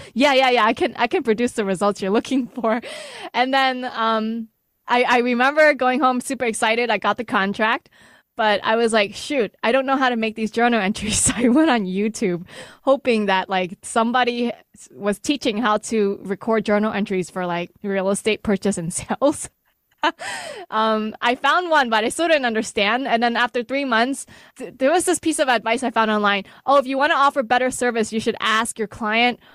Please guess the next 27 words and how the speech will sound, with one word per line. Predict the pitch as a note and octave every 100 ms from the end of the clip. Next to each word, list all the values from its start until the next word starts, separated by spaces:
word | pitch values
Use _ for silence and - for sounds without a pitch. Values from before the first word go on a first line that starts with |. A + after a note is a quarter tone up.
| _ _ _
what | A3+ A#3+
they | A#3+ A#3
think | A#3+ A3+
you | A3+
could | A#3 G#3+
improve | G3+ A3 G#3
on." | A3+ C4 C#4
So | C#4+ B3
I | G#3+
asked | G#3 A#3 C4+
the |
client, | - C4+ B3 A3+
"What | G#3
do | B3+
you | B3+
think | C4
I | A#3
could | A3 A3+
improve | G3+ - A3 G3+
on? | F#3
I, | F#3+ F#3+ -
I | G3+
want | G3 G#3+
to | A3
improve." | F#3 A#3+ A#3+ G#3 - - -
They're | A#3+
like, | B3 -